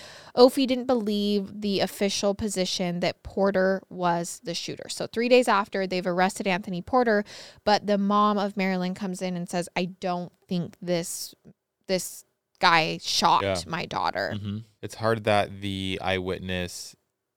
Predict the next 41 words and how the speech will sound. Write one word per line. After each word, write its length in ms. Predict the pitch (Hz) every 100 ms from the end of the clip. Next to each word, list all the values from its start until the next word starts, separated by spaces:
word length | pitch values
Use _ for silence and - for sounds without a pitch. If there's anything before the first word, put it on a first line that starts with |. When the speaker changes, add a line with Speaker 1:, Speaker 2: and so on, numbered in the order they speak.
| _ _ _
Speaker 2:
like, 120 | 107
he 80 | 95
hasn't 360 | 98 98 90 -
retracted 640 | 90 - - 85 - 110
his 500 | 120 120 120 120 - _
Speaker 1:
Statement. 420 | _ - 226 214
Speaker 2:
statement. 420 | 226 - 139 151 117
You 60 |
know, 160 | 113 110
he's 180 | 104 104
still 200 | 101 98
just 200 | 92 -
like, 200 | 90 117
"Yeah, 220 | 135 131
he 100 | 127
did 180 | 123 120
it." 220 | 120 - _
Speaker 1:
Yeah. 280 | 302 - - - _ -
Speaker 2:
I 140 | 90
don't 80 | 87
know. 100 | 80
I 100 | 82
mean, 100 | 90
I'm 100 | 87
sure 220 | - 98
there's 180 | 92 90
more 160 | 90 87
to 220 | - 95
it 180 | 107 87
than 240 | 90 82
we 140 | 82
know, 260 | 82 85 104
but 420 | 92 82 78 - _ _ _
I 120 | -
guess 120 | 101 104
I 40 |
just 160 | 98 -
find 200 | 90 87
it 40 |
interesting 560 | 85 87 85 82 78 76 _ _ _ _ _ _
that 360 | 92 82 76